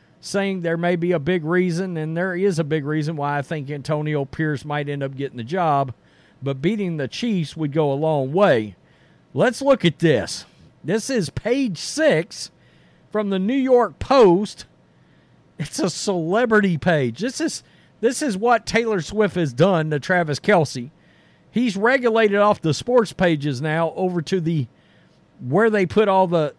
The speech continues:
like, celebrity Hollywood gossip crap. That's, that's where you're at, Travis. You go on Saturday Night Live, et cetera. Uh, so, Travis Kelce cheekily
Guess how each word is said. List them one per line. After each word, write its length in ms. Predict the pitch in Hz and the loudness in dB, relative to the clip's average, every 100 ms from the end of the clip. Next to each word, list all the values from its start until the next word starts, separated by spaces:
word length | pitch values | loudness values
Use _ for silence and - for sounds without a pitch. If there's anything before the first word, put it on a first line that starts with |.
| - | -6
like, 260 | 147 151 | -4 -4
celebrity 800 | - 180 160 190 196 196 190 185 - _ _ _ | -4 -4 0 2 2 0 -2 -6 -14 _ _ _
Hollywood 680 | - - 190 196 170 180 107 | -14 -2 2 2 2 0 0
gossip 460 | 143 160 170 220 - | -2 0 -2 -8 -10
crap. 460 | - 208 220 220 - _ _ _ _ _ _ | 0 2 2 0 -12 _ _ _ _ _ _
That's, 400 | 147 175 - - | -10 -8 -8 -6
that's 260 | 143 165 190 | -2 -2 0
where 160 | 208 | 0
you're 180 | 220 226 | 2 4
at, 160 | 226 185 | 2 2
Travis. 460 | 190 180 175 170 | 0 0 -2 -6
You 60 | 147 | -4
go 160 | 160 | -2
on 320 | 180 180 180 156 | 0 -2 -6 -8
Saturday 320 | - 160 175 | -2 0 0
Night 180 | 180 180 | -4 -2
Live, 360 | 165 165 160 | 0 0 0
et 120 | 160 | -4
cetera. 480 | - 214 190 156 151 - _ _ _ _ _ | -2 0 2 2 0 -2 _ _ _ _ _
Uh, 220 | 175 190 | 2 2
so, 720 | 175 - 285 269 208 233 240 - _ _ _ _ _ _ _ _ _ | 0 2 4 8 8 6 4 -2 _ _ _ _ _ _ _ _ _
Travis 340 | 214 254 302 | 2 2 2
Kelce 540 | 254 262 269 - 254 208 | 2 2 2 2 -2 -4
cheekily 800 | - - 320 - 202 165 185 196 | -4 -2 0 2 2 2 2 -2